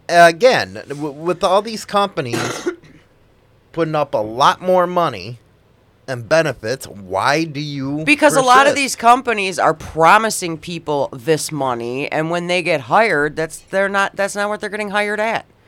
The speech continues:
Speaker 1: Really?
Speaker 2: They're saying eighteen dollars an hour. Okay, well then, how
Speaker 1: They
Speaker 2: come
Speaker 1: already
Speaker 2: I,
Speaker 1: pay fifteen.
Speaker 2: how come not all of 'em?
Speaker 1: Yes, they
Speaker 2: I know
Speaker 1: do.
Speaker 2: a lot of places that were hiring at eighteen dollars an hour, and they only got fourteen.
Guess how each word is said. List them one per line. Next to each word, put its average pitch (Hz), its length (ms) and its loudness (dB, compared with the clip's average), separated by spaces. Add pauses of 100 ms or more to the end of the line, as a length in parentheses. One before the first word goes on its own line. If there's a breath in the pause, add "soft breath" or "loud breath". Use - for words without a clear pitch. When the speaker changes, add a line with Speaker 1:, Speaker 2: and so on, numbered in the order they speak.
Speaker 1:
Really? 180 380 -2
Speaker 2:
They're 214 140 0
saying 220 400 -2
eighteen 202 460 -2
dollars 196 380 2
an 175 100 -4
hour. 175 420 4 (400 soft breath)
Okay, 208 440 -2
well 185 320 4
then, 170 360 2
how 175 200 0
Speaker 1:
They 165 180 4
Speaker 2:
come 160 100 8
Speaker 1:
already 175 180 8
Speaker 2:
I, - 20 -4
Speaker 1:
pay 180 260 0
fifteen. 180 680 -6
Speaker 2:
how 190 220 4
come 202 340 -6
not 156 380 0
all 208 240 0
of 233 100 -8
'em? 226 220 -4
Speaker 1:
Yes, 220 260 2
they 320 240 4
Speaker 2:
I 226 140 10
know - 160 10
Speaker 1:
do. 262 60 8
Speaker 2:
a 247 100 6
lot 240 240 8
of 240 80 -4
places 233 460 0
that 233 180 4
were 220 140 2
hiring 226 560 2
at 208 80 0
eighteen 220 420 -2
dollars 214 400 2
an 196 100 -8
hour, 208 400 2
and 190 100 -4
they 190 60 -2
only 202 200 -2
got 196 200 0
fourteen. 202 760 -6